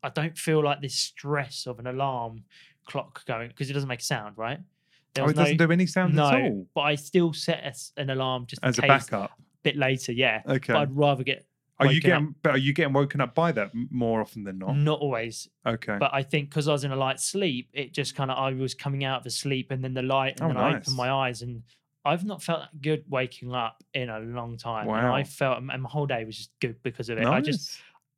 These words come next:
Speaker 1: I woke up and I didn't feel like my eyes were heavy, or I didn't feel like I'd just been woken up by a stressful noise.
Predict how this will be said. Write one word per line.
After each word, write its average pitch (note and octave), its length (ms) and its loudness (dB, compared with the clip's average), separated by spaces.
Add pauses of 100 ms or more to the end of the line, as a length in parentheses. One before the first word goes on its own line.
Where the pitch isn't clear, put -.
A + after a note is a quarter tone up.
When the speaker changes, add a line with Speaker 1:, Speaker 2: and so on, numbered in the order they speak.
(120)
Speaker 1:
I C#3+ 60 -4
woke C#3+ 260 0
up C3+ 180 0
and C#3 80 -2
I C3 40 -2
didn't D3+ 220 -4
feel C3+ 480 0
like B2+ 260 -2
my B2+ 240 -8
eyes A2+ 100 -10
were A2+ 60 -14
heavy, D3+ 580 0
or C3 140 -2
I B2 80 -2
didn't B2+ 220 -8
feel C3 160 -4
like A#2 280 -4
I'd A#2 200 -4
just - 200 -8
been A#2+ 140 -10
woken A#2+ 260 -8
up - 140 -8
by A#2+ 140 -4
a A2 80 -6
stressful - 460 -8
noise. B2+ 580 -8